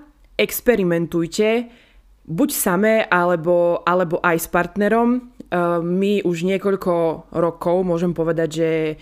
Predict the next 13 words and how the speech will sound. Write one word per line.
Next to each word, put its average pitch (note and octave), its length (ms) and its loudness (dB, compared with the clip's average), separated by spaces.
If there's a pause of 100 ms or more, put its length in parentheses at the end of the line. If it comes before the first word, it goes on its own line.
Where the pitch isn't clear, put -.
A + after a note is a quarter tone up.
(280)
ja D#3 180 -2
za D#3 100 -2
seba E3+ 460 0
všetky F#3 360 -6
tie E3+ 200 -2
hračky E3+ 560 -4 (340)
používam, G3+ 960 2
mám D3+ 320 0
svojich G#3+ 380 0
favoritov, A3 600 2
lebo D#3 200 0
mám. D#3+ 580 2 (480)
Nedávno F3 840 0